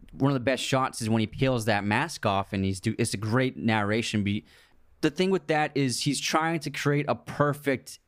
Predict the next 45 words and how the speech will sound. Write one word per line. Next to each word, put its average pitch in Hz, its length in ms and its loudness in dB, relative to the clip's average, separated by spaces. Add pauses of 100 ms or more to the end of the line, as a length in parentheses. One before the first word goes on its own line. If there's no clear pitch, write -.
(140)
shell 104 640 -2
for 113 260 0
himself - 580 -4 (360)
so 123 160 2
that - 180 -2
when 113 140 2
people 143 340 0
look 131 180 0
at 107 100 0
him, 95 260 0 (480)
they 117 100 4
don't 127 160 0
see 123 360 0
how 110 240 0
horrible 131 440 0
his 107 180 -2
insides 113 520 0
are. 95 260 0 (320)
They 120 100 2
see 127 200 0
this 117 180 0
perfection 127 680 -2
on 104 80 2
the 104 100 2
outside. 98 560 -2 (380)
And 139 220 2
the 139 60 2
thing 170 220 -2
with 143 180 0
that 160 260 0
is 131 220 -2
he's 127 180 0
never 120 320 0
satisfied. 104 840 -2 (560)
There's 135 200 2
this, 165 180 -2 (640)
Patrick's 170 400 0
always 156 200 2
trying 160 220 0
to 117 80 -6
feed 139 160 0
this 120 140 0
hunger 127 300 2
he 104 140 2
has. 95 360 0